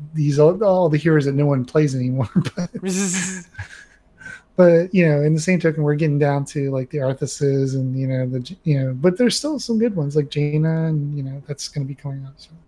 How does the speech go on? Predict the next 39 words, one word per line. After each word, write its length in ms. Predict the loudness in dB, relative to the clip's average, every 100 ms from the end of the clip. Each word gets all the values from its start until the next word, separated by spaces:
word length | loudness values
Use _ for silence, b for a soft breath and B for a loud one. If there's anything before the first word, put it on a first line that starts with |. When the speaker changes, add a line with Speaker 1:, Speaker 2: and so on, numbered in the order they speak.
| _ -10
Speaker 2:
Yeah, 200 | -10 -10 -16 -12
there, 200 | -12 -14 _ _ _ _
Speaker 1:
Yeah. 120 | -14 -14 -16 _
Speaker 2:
there's 100 | -10
always 240 | -4 -2 0
more. 320 | -2 -2 -6 -8
<laughs> 520 | -2 0 2 0 0 B -20 -20 -20 _ _ _ _ _ _ _ _ _ _
Speaker 1:
Yeah. 100 | -8 -8 -10 _ _ b b b b b b b
So 260 | 4 6 6
how 180 | 6
was 100 | 8
your 100 | 6
week 220 | 6 2 2
so 160 | -2
far? 160 | 2 0
Have 160 | 0
you 100 | -2
been 140 | -4 -2
playing 240 | -2 0
any, 260 | -2 -6 -10 -4
any 120 | 0
Speaker 2:
Um, 540 | 4 4 4 4 2 -2
Speaker 1:
heroes, 0 |
or? 80 |
Speaker 2:
yeah, 180 | 0 0
so 520 | 0 -2 0 0 -2 -8 _
for 240 | _ -8 -4
the 320 | -2 -2 -2
last 260 | -4 -4
half 120 | -6 -6
of 20 |
the 80 | -6
week, 180 | -6
after 280 | -8 -10 -12
we 220 | -10 -8
had 140 | -6 -6
our 200 | -6 -10
initial 380 | -12 -12 -12 -12
discussion, 680 | -12 -10 -12 -12 -14 -16